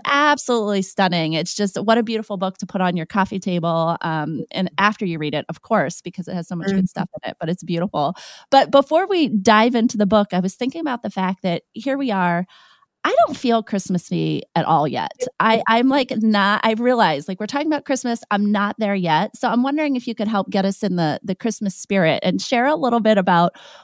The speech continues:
Speaker 1: what does Christmas look like for you out in Colorado? Have you done anything to prepare for Advent, to decorate your house? What, uh,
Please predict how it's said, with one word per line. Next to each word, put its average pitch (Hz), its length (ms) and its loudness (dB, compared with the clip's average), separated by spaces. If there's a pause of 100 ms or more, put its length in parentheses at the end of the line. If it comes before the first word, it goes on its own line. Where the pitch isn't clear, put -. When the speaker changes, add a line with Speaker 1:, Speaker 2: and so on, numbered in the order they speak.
Speaker 1:
what 247 100 6
does 330 160 0
Christmas 285 400 0
look 226 160 -2
like 214 220 2
for 202 120 -2
you 214 360 4
out - 240 2
in 202 80 0
Colorado? 180 580 4
Have 151 100 0
you 208 120 2
done 214 240 6
anything 233 540 2
to 247 120 0
prepare 226 380 0
for 202 120 0
Advent, 214 600 4
to 208 100 -2
decorate 214 420 0
your 202 120 0
house? 190 480 2
What, 233 260 -2
uh, 233 100 -2